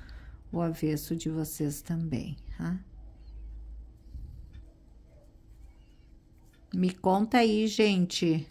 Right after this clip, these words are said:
coloca nos comentários me diz de qual cidade vocês estão, ah, fazendo essa,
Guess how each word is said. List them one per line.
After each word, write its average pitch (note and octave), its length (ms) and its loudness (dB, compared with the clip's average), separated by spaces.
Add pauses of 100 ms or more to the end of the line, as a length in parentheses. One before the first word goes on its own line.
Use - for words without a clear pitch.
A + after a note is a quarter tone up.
coloca F3 480 4
nos G#3+ 220 2
comentários F#3+ 1080 2 (460)
me F#3 100 6
diz G3+ 360 4
de G3 140 4
qual G3 280 6
cidade F#3+ 640 4
vocês F3 560 2
estão, E3+ 880 2
ah, D#3 380 2
fazendo E3 500 0
essa, D#3+ 520 2